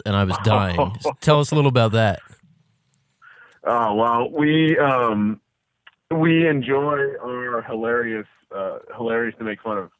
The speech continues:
Speaker 2: N F L head coaches. So Adam Gase is near the top of those power rankings. And if you didn't see it, that, that, uh, the video of him doing the smelling salts, uh, I believe it's from this preseason, is just glorious, right? And, uh, smelling salts in general, it's a football thing. It's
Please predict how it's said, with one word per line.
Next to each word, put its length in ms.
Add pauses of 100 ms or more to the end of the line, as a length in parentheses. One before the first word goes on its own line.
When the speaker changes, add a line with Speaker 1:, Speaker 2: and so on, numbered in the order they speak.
(100)
Speaker 2:
N 100
F 100
L 100
head 180
coaches. 420
So 120
Adam 220
Gase 180
is 280 (100)
near 180
the 160
top 240
of 60
those 180
power 320
rankings. 460
And 200 (400)
if 140
you 60
didn't 260
see 140
it, 100
that, 240 (120)
that, 220
uh, 200
the 100
video 320
of 80
him 160
doing 220
the 120
smelling 380
salts, 300
uh, 20
I 220
believe 260
it's 80
from 140
this 120 (140)
preseason, 640 (320)
is 140
just 220 (260)
glorious, 520 (100)
right? 320 (340)
And, 400
uh, 340 (340)
smelling 300
salts 220
in 140
general, 380
it's 100
a 160
football 500
thing. 300
It's 100